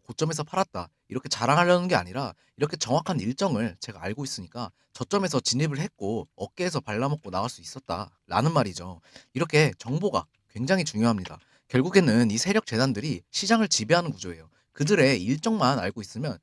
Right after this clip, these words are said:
스트레스 받으면서 매매할 이유가 전혀 없다는 거죠. 그냥 이 일정에 맞춰서 진입하시고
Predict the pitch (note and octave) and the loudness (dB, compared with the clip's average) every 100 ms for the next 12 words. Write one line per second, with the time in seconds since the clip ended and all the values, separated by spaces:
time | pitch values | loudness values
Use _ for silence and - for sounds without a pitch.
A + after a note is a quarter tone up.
0 | _ - - A#3 - D3 G2+ C3+ A2 G2 | _ -14 -8 -6 -6 -8 -4 -2 -2 -4
1 | G2 F2 F#2 C3+ D3+ C3+ A#2 - G2+ B2+ | -12 -8 -4 -2 -2 -2 -2 -6 -4 -4
2 | - C3+ C#3+ F#2 E2+ E2 D#2 _ _ C#3 | -4 -4 -4 -6 -12 -18 -20 _ _ -2
3 | E3 C#3 G#2 A#2+ G3+ D3+ F#2 G2+ D#3+ F#2+ | 2 2 0 0 0 0 -4 -6 -6 -6
4 | _ _ - D3+ E3 G#3 - G2 | _ _ -2 -2 0 -2 -2 -4